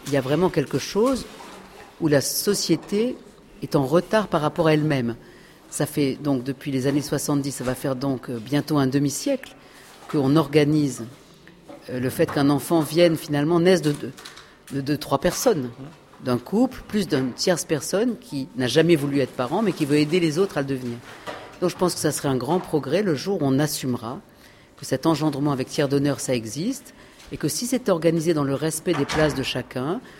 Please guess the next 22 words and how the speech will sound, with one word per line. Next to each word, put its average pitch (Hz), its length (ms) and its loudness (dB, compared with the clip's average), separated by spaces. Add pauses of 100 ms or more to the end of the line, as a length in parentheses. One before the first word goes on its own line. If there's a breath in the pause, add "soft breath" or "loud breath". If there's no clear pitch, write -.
(160 loud breath)
en 147 100 2
organisant 156 360 4
la 135 100 2
coopération, 143 920 -2 (340 loud breath)
qu'il - 60 -18
ne - 20 -16
s'agit 143 240 -2
pas 170 140 0
de - 40 -4
transformer 147 360 -2
les 139 100 -2
donneurs 143 360 2
en 131 80 -2
parents 139 720 0
ou 127 40 0
quoi 123 180 -6
que - 80 -10
ce 135 100 -8
soit, 196 320 -4 (360 loud breath)
à 143 60 -4
ce 160 140 -6
moment-là, 151 460 0